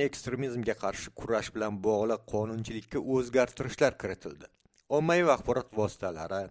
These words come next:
va ijtimoiy tarmoqlardagi ekstremistik ruhdagi chiqishlar uchun besh yildan sakkiz yilgacha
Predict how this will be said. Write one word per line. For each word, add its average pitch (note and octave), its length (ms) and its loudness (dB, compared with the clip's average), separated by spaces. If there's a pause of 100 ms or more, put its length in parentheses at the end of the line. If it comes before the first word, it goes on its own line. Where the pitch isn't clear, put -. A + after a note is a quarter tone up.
(280)
va A2+ 160 2
ijtimoiy C#3 460 0
tarmoqlardagi A2 760 2 (380)
ekstremistik - 840 -6
ruhdagi F#2+ 440 -6
chiqishlar - 460 -2
uchun A#2 280 -6 (300)
besh D3 260 2
yildan D3+ 360 2
sakkiz C#3 440 -4
yilgacha B2+ 420 0